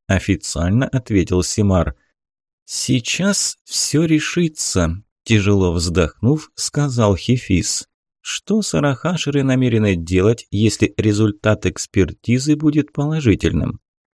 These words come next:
Симар смотрел на него спокойно и ответил с поразительной невозмутимостью.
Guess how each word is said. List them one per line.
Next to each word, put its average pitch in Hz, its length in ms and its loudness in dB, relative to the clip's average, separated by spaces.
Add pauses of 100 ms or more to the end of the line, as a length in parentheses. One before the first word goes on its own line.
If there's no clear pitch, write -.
(640)
Симар 202 460 0
смотрел 170 480 -2
на 156 60 0
него 143 240 2
спокойно 110 720 2
и 101 220 0
ответил 110 580 0
с - 120 -6
поразительной 92 800 2
невозмутимостью. 95 1080 0